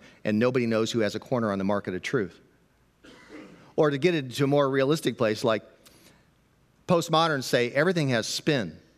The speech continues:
<laughs> You know, watch the evening news. You, by the way, you know this, right? You're not getting the pure truth when you watch the evening news, right?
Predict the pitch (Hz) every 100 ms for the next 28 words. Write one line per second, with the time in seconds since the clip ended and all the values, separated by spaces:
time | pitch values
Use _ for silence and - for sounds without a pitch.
0 | _ - 110 120 - - - 139 113 117
1 | 156 139 160 - 151 143 127 123 147 90
2 | - - _ _ _ _ _ _ _ _
3 | _ _ _ - 170 _ 156 - - -
4 | - 147 - - _ - - 135 123 123
5 | 101 - 139 147 139 110 - 98 - 131
6 | 143 135 127 139 120 98 113 - 139 120
7 | - 113 113 110 107 101 - 110 113 107
8 | 104 98 73 - 95 110